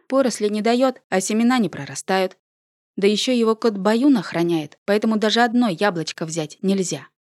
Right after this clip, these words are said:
«А где этот мертвый лес находится?» сощурилась я. «Да то там, то здесь», неопределенно развел руками бесенок. «Это как?»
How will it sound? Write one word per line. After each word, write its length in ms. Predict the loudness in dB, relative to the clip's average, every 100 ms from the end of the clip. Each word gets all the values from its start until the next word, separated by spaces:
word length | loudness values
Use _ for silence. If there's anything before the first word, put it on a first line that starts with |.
| _ _ _ _ _ _ _ -6
«А 120 | -4
где 340 | -2 0 2
этот 200 | 2 2
мертвый 440 | 2 2 0 -2 0
лес 260 | 0 0
находится?» 680 | -2 0 -2 -2 -10 -14 -16 _ -8
сощурилась 720 | -2 -2 -2 -6 -6 -8 -8
я. 180 | -12 -16 _ _ _ _ -2
«Да 140 | 0
то 180 | 0 0
там, 280 | 2 2 4
то 160 | 2
здесь», 420 | 0 0 0 0 _ 0
неопределенно 800 | 0 0 -4 -4 -2 0 0 0
развел 440 | -4 -6 -4 -4
руками 380 | -4 -6 -4 -2
бесенок. 580 | -4 -6 -10 -12 -20 -20 _ _ _
«Это 220 | -8 -6 -6
как?» 380 | -6 -10 -18